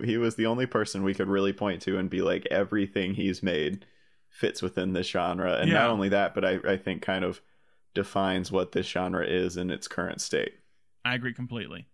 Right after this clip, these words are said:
Speaker 2: I think, I think outside of a few exam-, I think some, I, I, I said before on previous episodes, like, something like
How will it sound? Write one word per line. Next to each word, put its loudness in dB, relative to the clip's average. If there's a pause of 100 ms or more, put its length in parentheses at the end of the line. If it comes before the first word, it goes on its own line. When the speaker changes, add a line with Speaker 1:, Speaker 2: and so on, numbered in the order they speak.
(120)
Speaker 2:
I -2
think, -2
I 0
think -2
outside 0
of -2
a -4
few -2
exam-, -4
I -2
think -4
some, -4 (380)
I, -2
I, 0
I -2
said -4
before -10
on -6
previous -10
episodes, -8
like, -8
something -6
like -4